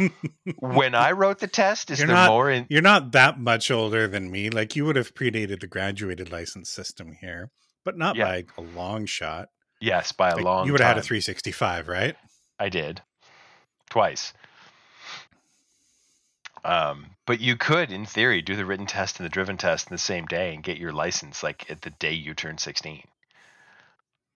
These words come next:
Speaker 2: I,
Speaker 1: Yeah.
Speaker 2: actually, you know what? When I was, when I got my license, you could still get your three sixty-five at fifteen.
Speaker 1: Mm-hmm.
Speaker 2: And then the day you turn sixteen, you can get your full license.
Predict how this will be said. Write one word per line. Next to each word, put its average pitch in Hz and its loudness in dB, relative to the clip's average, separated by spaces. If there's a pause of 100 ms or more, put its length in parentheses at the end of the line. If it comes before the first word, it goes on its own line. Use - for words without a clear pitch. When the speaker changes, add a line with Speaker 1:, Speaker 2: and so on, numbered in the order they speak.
(640)
Speaker 2:
I, 104 4
Speaker 1:
Yeah. 110 2
Speaker 2:
actually, 135 0
you 117 2
know 123 6
what? 117 4
When 104 0
I 117 6
was, 135 -2
when 104 0
I 117 6
got 143 2
my 110 4
license, 98 0
you 92 -4
could 104 -6
still - -2
get 104 -4
your 101 -4
three 95 -6
sixty-five 90 0
at 73 -8
fifteen. - -8 (1700)
Speaker 1:
Mm-hmm. 92 -12
Speaker 2:
And 87 -6
then 85 -2
the 82 -6
day 92 0
you 90 2
turn 90 -6
sixteen, 85 -6
you 78 -12
can - -18
get - -12
your - -14
full 85 -8
license. - -14